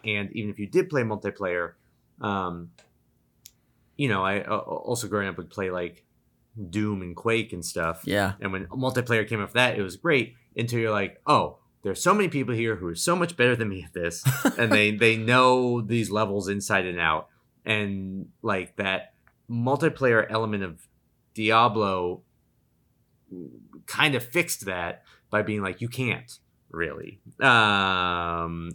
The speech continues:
Speaker 1: and it was, like, fairly smart. So, like, that was, like, a big part of the appeal for me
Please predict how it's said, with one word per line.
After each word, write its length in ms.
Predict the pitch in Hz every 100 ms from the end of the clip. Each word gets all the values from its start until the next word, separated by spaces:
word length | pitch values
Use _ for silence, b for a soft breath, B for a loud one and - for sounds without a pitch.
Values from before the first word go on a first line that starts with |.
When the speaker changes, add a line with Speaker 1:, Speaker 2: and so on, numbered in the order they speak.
| -
Speaker 1:
and 220 | 180 175
it 80 | 123
was, 160 | 110 98
like, 200 | 98 -
fairly 220 | 98 90
smart. 260 | - 110 -
So, 100 | 104
like, 100 | 113
that 180 | 139
was, 120 | 131 123
like, 100 | 110
a 80 |
big 340 | 87 117 104 -
part 300 | - 110 101
of 140 | 85
the 100 | 90
appeal 480 | 87 - 107 104 98
for 240 | - 101
me 400 | 90 87 82 80